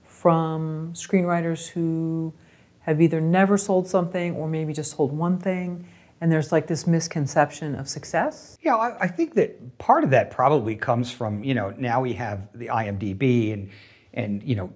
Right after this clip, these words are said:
Speaker 2: c-, your credits get, get posted there. But the only credits that get posted are the movies that get made, right? So you don't see the,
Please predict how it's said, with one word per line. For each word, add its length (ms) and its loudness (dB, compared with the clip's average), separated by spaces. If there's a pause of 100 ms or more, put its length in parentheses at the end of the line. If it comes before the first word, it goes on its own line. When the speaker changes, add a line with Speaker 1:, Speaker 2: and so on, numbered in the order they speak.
Speaker 2:
c-, 280 -10
your 200 -8
credits 460 2
get, 480 -10
get 200 -6
posted 540 -4
there. 240 -6
But 220 -2
the 160 0
only 240 4
credits 420 4
that 160 -6
get 200 -8
posted 420 4
are 80 -2
the 140 -6
movies 420 -4
that 160 -6
get 220 -8
made, 440 -6 (380)
right? 260 -4 (220)
So 100 -2
you 200 4
don't 220 4 (200)
see 760 2 (380)
the, 160 -4